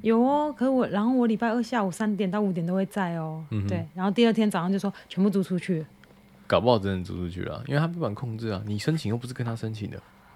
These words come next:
Speaker 2: 他是被动接受资讯的，你懂吗？
Speaker 1: 他是被动接受资讯？
Speaker 2: 我问你，如果假设你申请的，你申请的对象
Speaker 1: 嗯。
Speaker 2: 是跟我申请，
Speaker 1: 嗯。
Speaker 2: 那我一定可以抗挫。
Speaker 1: 我要告诉你啊，因为你带我去看房，我要告诉你说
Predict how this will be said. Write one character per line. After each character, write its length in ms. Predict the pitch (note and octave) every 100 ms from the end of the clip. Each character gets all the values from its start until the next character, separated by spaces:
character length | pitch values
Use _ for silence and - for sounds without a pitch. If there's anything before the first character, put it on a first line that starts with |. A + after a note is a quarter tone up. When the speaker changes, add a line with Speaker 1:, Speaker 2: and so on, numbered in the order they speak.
| _ _ _
Speaker 2:
他 120 | - D#3+
是 80 | D#3+
被 200 | - D3+
动 220 | C#3 A#2+
接 160 | - A2
受 160 | A2+
资 220 | G#2 G#2
讯 200 | G2+ G2+
的， 60 | D2+ -
你 80 |
懂 120 | F2+ D2+
吗？ 160 | F2+ - _ _ -
Speaker 1:
他 140 | - E4+
是 80 |
被 160 | G4 G4
动 160 | F#4 E4+
接 100 | E4
受 160 | E4+
资 200 | D#4 D#4+
讯？ 260 | D4 E4+ B3 - _ _ -
Speaker 2:
我 100 | -
问 160 | B2 E3
你， 160 | G#2+ - _ _ _ _ _ _ _ _
如 200 | C3 D3+
果 200 | F3+ E3
假 160 | - -
设 180 | A#2 G2+
你 180 | F2+
申 300 | F2 - A#2+
请 160 | B2 - -
的， 100 | - - _
你 160 | G#2 F#2+
申 180 | B2+
请 100 | C3
的 100 | F2+ -
对 160 | G#2
象 160 | - - - -
Speaker 1:
嗯。 220 | A3+ G3
Speaker 2:
是 180 | F3 G#2
跟 180 | G#2 G2
我 160 | F#2+ -
申 220 | F2 F2
请， 140 | E2+ -
Speaker 1:
嗯。 320 | A3 G#3 F#3 F3+
Speaker 2:
那 80 |
我 200 | A#2+ E2+
一 20 | D#2
定 140 | A2
可 100 | G2
以 60 | D#2+
抗 80 |
挫。 100 | -
Speaker 1:
我 80 | A3+
要 180 | A#3 E4
告 200 | - E4
诉 220 | C#4 E4
你 280 | B3+ G3 F3+
啊， 220 | G3 G#3 G#3 -
因 140 | C4
为 80 | D#4+
你 180 | C#4 G3
带 220 | E3 C4+
我 100 | G3
去 100 | E3+
看 220 | A3+ A#3
房， 180 | F#3+ F3
我 80 | F3
要 80 | G#3
告 140 | C4+
诉 100 | C4
你 80 | B3+
说 140 | G3+